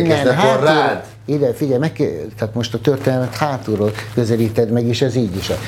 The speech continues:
Speaker 2: Na mindegy, a, a, a lényeg, lényeg az, hogy, hogy egy hét alatt, amíg eljutunk a Csikidámig, addig volt egy punkzenekarom, Zó, mint állatkert, és azt komolyan gondoltam,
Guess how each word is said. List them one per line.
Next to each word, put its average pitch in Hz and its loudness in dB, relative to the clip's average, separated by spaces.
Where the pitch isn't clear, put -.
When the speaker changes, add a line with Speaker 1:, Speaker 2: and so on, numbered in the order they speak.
Speaker 2:
Na 120 0
mindegy, 143 2
a, 147 4
a, 139 2
a 147 2
lényeg, 151 0
lényeg 147 0
az, 135 0
hogy, 123 -2
hogy 123 -2
egy 123 0
hét 156 2
alatt, 113 0
amíg 127 4
eljutunk 135 0
a 107 2
Csikidámig, 107 -2
addig 107 0
volt 113 2
egy 90 -4
punkzenekarom, 92 0
Zó, 110 0
mint 104 0
állatkert, 98 0
és - -4
azt 110 -2
komolyan 123 2
gondoltam, 110 0